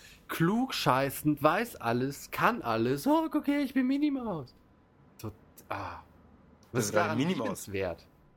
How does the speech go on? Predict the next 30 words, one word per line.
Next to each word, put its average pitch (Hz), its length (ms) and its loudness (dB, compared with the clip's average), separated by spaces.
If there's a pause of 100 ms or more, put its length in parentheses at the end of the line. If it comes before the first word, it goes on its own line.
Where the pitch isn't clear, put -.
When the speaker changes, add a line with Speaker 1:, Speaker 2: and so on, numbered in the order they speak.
(480)
Speaker 2:
Wer 139 100 6
ist 165 100 -2
denn 156 100 -2
Mickey 220 200 0
redet 269 340 -2
doch 151 140 -4
die 147 140 -6
ersten 131 400 -4
Sachen, 117 500 -4
Staffeln, 104 880 -6
die - 80 -12
ersten 120 320 -4
Sendungen 113 400 -4
überhaupt 98 240 -6
gar 101 140 -8
nicht. 101 240 -12 (240)
Speaker 1:
Ja. 143 120 0
Speaker 2:
Die - 80 -8
ersten 107 360 -6 (580)
Speaker 1:
Damals 131 180 2 (280)
Speaker 2:
Strips. - 20 -4
Speaker 1:
war, 131 160 0 (260)
aber 131 140 0
trotzdem, 175 380 -2
damals 151 300 0
ist 165 180 -8
er 131 120 -4
auch, 160 220 0 (100)
konnte 151 360 -6
alles, 131 500 -4